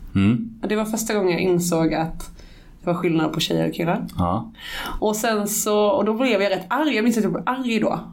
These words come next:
Speaker 2: Och sen så ökade, precis som det gjorde det tjugohundrafemton, så ökade liksom flykting, eh, antalet jättemycket vid Balkankriget.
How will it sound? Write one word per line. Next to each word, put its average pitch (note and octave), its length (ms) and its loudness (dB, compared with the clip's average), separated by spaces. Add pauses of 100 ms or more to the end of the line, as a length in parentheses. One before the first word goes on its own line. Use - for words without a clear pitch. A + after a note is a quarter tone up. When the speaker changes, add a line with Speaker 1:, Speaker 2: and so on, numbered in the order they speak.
(300)
Speaker 2:
Och G#3+ 140 0
sen A3+ 520 2
så A3+ 300 2
ökade, A3+ 500 0
precis F3+ 400 0
som F3+ 120 0
det F3 60 2
gjorde F#3 200 0
det F3+ 300 0
tjugohundrafemton, E3+ 1300 2
så F3+ 100 -2
ökade F3+ 380 0
liksom D#3 220 -4
flykting, D#3+ 680 2
eh, E3 440 0
antalet F#3 340 0
jättemycket F3 500 -2
vid E3+ 140 0
Balkankriget. F3+ 600 -2